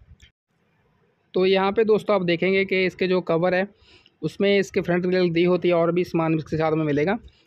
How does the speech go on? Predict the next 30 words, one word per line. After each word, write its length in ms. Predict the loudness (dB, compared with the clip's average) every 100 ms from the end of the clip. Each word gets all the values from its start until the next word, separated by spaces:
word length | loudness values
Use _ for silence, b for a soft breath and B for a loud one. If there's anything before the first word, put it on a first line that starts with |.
| -6
और 80 | -2
क्या-क्या 360 | -2 0 0
हमें 180 | 0 0
इसके 220 | -2 -4
साथ 220 | -2 -2 0
मिलेगा, 360 | 0 0 -2 -4 -12 b b
आप 120 | -4 0
वीडियो 260 | 2 2
के 60 | 2
साथ 140 | 0
बने 220 | 0 0 2
रहिएगा। 380 | 2 0 -2 -6 _ _ _ _ -4
ये 80 | 0
दोस्तों 280 | 0 0 -2
थर्मोकोल 420 | 0 2 2 0
की 100 | 0
पैकिंग 340 | -2 -2 0 0
में, 60 |
ये 60 | 2
बहुत 200 | 0 0
अच्छी 180 | -2 -2
पैकिंग 320 | -2 -2 -2
करके 360 | -4 -2 -2 -2 B B B 0
इन्होंने 280 | 2 2
फ्रंट 260 | 0 0 0
ग्रिल 200 | 0 0
इसमें 280 | 0 0 0
दी 100 | 0
हुई 200 | 0
है, 100 | 0